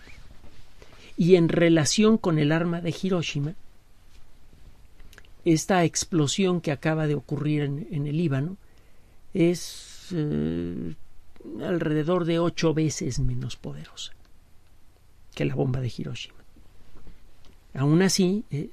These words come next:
le-, la cantidad de energía liberada es vastísima y en un lugar civilizado, pues, una explosión así causa unos daños verdaderamente, eh, terribles. El nit-, el nitrato de amonio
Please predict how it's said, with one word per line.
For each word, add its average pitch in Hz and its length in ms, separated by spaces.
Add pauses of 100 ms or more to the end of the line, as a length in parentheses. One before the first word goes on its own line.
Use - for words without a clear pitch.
(120)
le-, - 200
la 139 140
cantidad 139 300
de 156 60
energía 156 300
liberada 147 480
es 151 200 (240)
vastísima 165 800
y 156 100
en 139 100
un 151 120
lugar 147 280
civilizado, 156 720
pues, - 260
una 147 200
explosión 147 540
así 156 240
causa 143 400
unos 113 280
daños 127 280
verdaderamente, 131 840 (680)
eh, 143 200 (240)
terribles. 180 640 (2750)
El 196 140
nit-, 196 400 (180)
el 175 120
nitrato 233 460
de 196 80
amonio 175 500